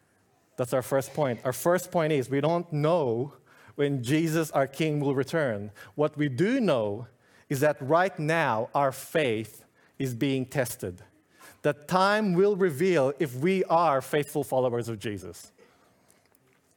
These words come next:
So the question is not when, but will you be faithful with the time given to you while you wait for the return of the King? Now, secondly,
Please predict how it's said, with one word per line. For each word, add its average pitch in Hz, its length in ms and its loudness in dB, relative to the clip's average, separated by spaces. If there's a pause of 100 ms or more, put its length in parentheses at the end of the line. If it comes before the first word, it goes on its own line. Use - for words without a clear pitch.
(100)
So - 140 -2
the 156 80 2
question 208 380 2
is 165 120 0
not 170 320 2
when, 151 440 2 (600)
but 127 520 2 (420)
will 151 220 2
you 170 300 2
be 190 160 0
faithful 147 800 -2 (440)
with 139 140 0
the 139 100 2
time 151 420 0
given 139 480 -2 (240)
to 160 80 -2
you 135 480 0
while 147 300 4
you 160 120 0
wait 131 380 0
for 139 140 -4
the 127 100 -2
return 120 560 -4 (220)
of 107 160 -10
the 117 80 -4
King? 95 320 -12 (1400)
Now, 147 120 2
secondly, 170 800 0